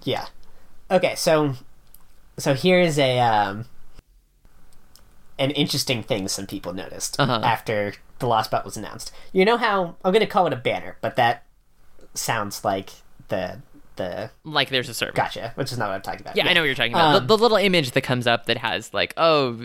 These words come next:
Speaker 2: X event happening these days. Here's a
Speaker 1: Yeah.
Speaker 2: character or servant in it that's important."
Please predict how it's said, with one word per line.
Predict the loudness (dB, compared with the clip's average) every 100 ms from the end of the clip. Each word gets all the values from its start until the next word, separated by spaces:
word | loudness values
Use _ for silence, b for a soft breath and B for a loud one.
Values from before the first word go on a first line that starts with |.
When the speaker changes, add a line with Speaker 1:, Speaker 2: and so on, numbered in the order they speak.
| -4
Speaker 2:
X | -4 -4 0
event | 2 2 0
happening | -4 -4 -2 -2 0 2
these | 2 2
days. | 0 2 0 -2 -6 -8
Here's | 0 2 2 0 -4
a | -2
Speaker 1:
Yeah. | 4
Speaker 2:
character | 2 2 -2 2
or | 4 6 4
servant | 2 2 2 0
in | -2
it | -4
that's | -6
important." | -2 -2 -2 -8